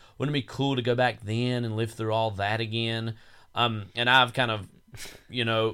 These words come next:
personally been in, of an awareness for some time. It's just also, the more movies you watch, um, the more you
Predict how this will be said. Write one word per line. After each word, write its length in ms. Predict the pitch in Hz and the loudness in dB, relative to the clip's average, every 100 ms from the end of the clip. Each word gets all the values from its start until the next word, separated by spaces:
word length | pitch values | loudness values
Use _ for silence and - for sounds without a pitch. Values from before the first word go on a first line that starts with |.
| - | 0
personally 500 | 143 143 131 123 117 | 2 2 0 -2 -2
been 180 | 113 127 | 0 -2
in, 160 | 120 | -2
of 300 | 113 107 117 | -4 -2 -2
an 120 | 110 113 | -2 -2
awareness 420 | 107 120 120 113 | 0 2 0 -4
for 120 | 107 | -8
some 260 | - 120 110 | -6 -4 -2
time. 220 | 123 117 | 0 0
It's 140 | 131 | -2
just 160 | 139 170 | -2 4
also, 460 | 139 127 135 117 110 - - - | 6 6 4 4 2 -8 -20 -4
the 80 | 120 | 0
more 200 | 165 185 | 4 4
movies 440 | 127 131 127 110 | 4 2 2 0
you 160 | 113 107 | -2 0
watch, 580 | 101 107 110 - - - | 4 6 4 0 -6 -4
um, 580 | 104 107 98 92 87 78 67 _ _ _ | -2 0 -2 -8 -12 -14 -20 _ _ _
the 200 | 80 104 | -12 -6
more 280 | 120 127 131 | -2 0 2
you 500 | 123 117 110 101 | 0 -2 -4 -8